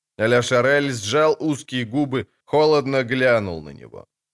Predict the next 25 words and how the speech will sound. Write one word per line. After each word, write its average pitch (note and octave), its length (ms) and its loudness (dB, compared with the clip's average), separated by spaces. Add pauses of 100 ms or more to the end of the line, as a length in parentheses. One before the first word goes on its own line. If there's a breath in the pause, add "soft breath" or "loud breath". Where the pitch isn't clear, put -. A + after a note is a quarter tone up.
(840)
«Если C#3 520 -4
б G#2 140 -10
я G#2 260 -2
был G2 260 -4
вами, G2+ 680 -4
милздарь F#2+ 920 -6
Ле G#2 320 -4
Шарель, E2+ 600 -10
я B2 200 0
прикинулся C3+ 760 -6
бы, C3+ 200 -6
будто A2 440 -8
ничего A2+ 720 -4
не G#2 160 -6
видел». D#2+ 400 -18 (1040)
«Это A#3+ 200 -4
уж G#3 200 -4
точно», - 580 -4 (300)
произнёс B2 680 0
Ле G2+ 180 -6
Шарель. D#2+ 460 -10 (640)
«Но A3 140 0
ты G3 180 -4
не F#3 220 0
я». C3 300 -4